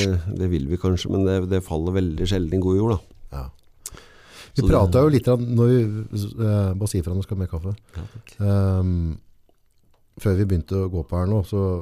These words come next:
Speaker 2: så ble det pratet litt grann med en, både med en Håkon Marius, og, og det er for sånn fyr jeg setter veldig, veldig stor pris på. Jeg elsker å ha podden med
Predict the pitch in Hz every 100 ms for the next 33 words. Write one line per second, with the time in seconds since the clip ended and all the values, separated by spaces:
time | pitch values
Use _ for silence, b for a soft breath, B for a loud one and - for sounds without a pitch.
0 | 85 90 90 - 92 80 - 82 80 80
1 | 85 82 80 76 - 80 76 85 80 78
2 | 78 78 78 82 - 82 82 90 82 76
3 | 73 92 110 98 98 92 87 92 - -
4 | 90 78 80 82 80 78 73 - 110 110
5 | 101 82 78 - 87 - 78 82 131